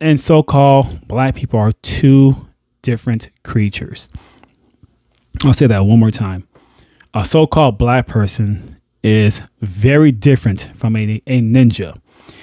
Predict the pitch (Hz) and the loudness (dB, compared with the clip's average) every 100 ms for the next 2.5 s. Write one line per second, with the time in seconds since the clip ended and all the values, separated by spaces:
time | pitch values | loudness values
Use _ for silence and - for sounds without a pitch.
0 | - _ 107 113 160 190 190 185 202 185 | -20 _ -2 0 0 2 0 0 2 2
1 | 87 - _ _ _ _ _ 110 180 190 | 0 -8 _ _ _ _ _ -2 0 2
2 | 190 165 143 151 | 2 2 2 2